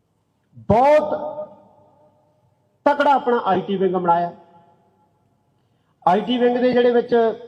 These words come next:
ਰੱਖੇ ਨੇ ਨੌਜਵਾਨ, ਰੱਖੇ ਨੇ ਵਰਕਰ, ਰੱਖੇ ਨੇ, ਉਹਨਾਂ ਨੂੰ ਤਨਖਾਹ ਕਿੱਥੋਂ ਮਿਲਦੀ ਹੈ? ਉਹ ਪੀਟੀਸੀ ਕੰਪਨੀ ਚੋਂ ਮਿਲਦੀ ਹੈ। ਤੇ ਪੀਟੀਸੀ ਕੰਪਨੀ ਨੂੰ ਰੈਵਨਿਊ ਕਿੱਥੋਂ ਆਉਂਦਾ? ਉਹ ਸ਼੍ਰੀ ਹਰਿਮੰਦਰ ਸਾਹਿਬ ਜੀ ਦੀ ਜਿਹੜੀ ਗੁਰਬਾਣੀ ਜਿਹੜੀ ਉਹ ਵੇਚੀ ਜਾ ਰਹੀ ਹੈ, ਉਹਦਾ ਰੈਵਨਿਊ ਆਉਂਦਾ ਜੀ।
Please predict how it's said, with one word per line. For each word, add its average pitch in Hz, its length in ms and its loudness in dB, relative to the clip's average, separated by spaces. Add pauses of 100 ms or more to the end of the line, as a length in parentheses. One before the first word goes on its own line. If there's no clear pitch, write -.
ਰੱਖੇ 175 320 0
ਨੇ 220 160 2 (1900)
ਨੌਜਵਾਨ, 180 500 0
ਰੱਖੇ 175 260 -2
ਨੇ 190 100 2
ਵਰਕਰ, 156 380 0
ਰੱਖੇ 196 260 -4
ਨੇ, 180 100 0
ਉਹਨਾਂ 202 240 0
ਨੂੰ 220 100 -2
ਤਨਖਾਹ 208 340 0
ਕਿੱਥੋਂ 240 240 -4
ਮਿਲਦੀ 208 380 0
ਹੈ? 196 60 -2 (2250)
ਉਹ 196 80 -2
ਪੀਟੀਸੀ 202 400 -4
ਕੰਪਨੀ 170 360 0
ਚੋਂ 180 140 0
ਮਿਲਦੀ 170 380 -2
ਹੈ। 160 60 -8 (1500)
ਤੇ 190 80 2
ਪੀਟੀਸੀ 220 480 0
ਕੰਪਨੀ 254 360 0
ਨੂੰ 262 140 2
ਰੈਵਨਿਊ 226 340 0
ਕਿੱਥੋਂ 254 260 -4
ਆਉਂਦਾ? 247 240 0
ਉਹ 226 160 2
ਸ਼੍ਰੀ 208 260 -4
ਹਰਿਮੰਦਰ 170 360 -2
ਸਾਹਿਬ 196 280 0
ਜੀ 196 100 -8
ਦੀ 190 120 -4
ਜਿਹੜੀ 175 220 -4
ਗੁਰਬਾਣੀ 151 440 0
ਜਿਹੜੀ 190 240 0
ਉਹ 190 160 0
ਵੇਚੀ 151 280 -6
ਜਾ 175 180 2
ਰਹੀ 165 160 -4
ਹੈ, 147 60 0
ਉਹਦਾ 156 240 0
ਰੈਵਨਿਊ 127 380 -6
ਆਉਂਦਾ 131 200 -8
ਜੀ। - 120 -20